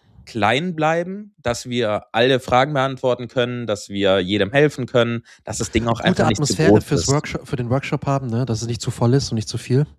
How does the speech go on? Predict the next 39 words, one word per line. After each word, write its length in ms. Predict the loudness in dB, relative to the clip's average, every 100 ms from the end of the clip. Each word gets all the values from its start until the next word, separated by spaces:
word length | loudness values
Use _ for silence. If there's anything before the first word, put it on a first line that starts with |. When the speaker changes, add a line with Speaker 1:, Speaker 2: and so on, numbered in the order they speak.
| _ -6
Speaker 1:
Ganz 260 | -2 -2 0
genau. 340 | 0 2 2
Und 180 | 2 2
das 140 | 2 2
wird 140 | 2
dann 160 | 4 4
sein 200 | 2 2
am 120 | -2
vierundzwanzigsten 1160 | -4 0 0 0 2 0 2 -2 -4 -4 -4 -6
neunten 720 | -6 0 2 2 -2 -8 -8 -12 -10
in 120 | -8
Stuttgart. 600 | -4 -4 2 2 0 -6 _ -20 -20 -18 -8
Und 140 | -2
der 100 | -2
Preis 420 | 0 2 2 2
ist, 480 | 0 -2 -2 -6 -14 _ _ _
weil 140 | 0 0
es 100 | 0
ein 120 | -6
Pilotpreis 640 | 2 4 4 2 0 0
ist, 200 | -4 -4
wir 120 | -2
wissen 240 | -2 -4 -6
noch 100 | -8
nicht 180 | -8 -6
ganz, 260 | -6 -4
wie 60 | -6
das 120 | -6
sich 140 | -8
in 100 | -10
Zukunft 360 | -8 -2 -2 -2
entwickelt. 380 | -4 -4 -4 -2
Wir 100 | 0
machen 300 | 0 -2 -6
das 120 | -4
auch 160 | -2 -4
zum 180 | -4 -2
ersten 340 | -2 -4 -4
Mal. 440 | -2 -2 -2 -4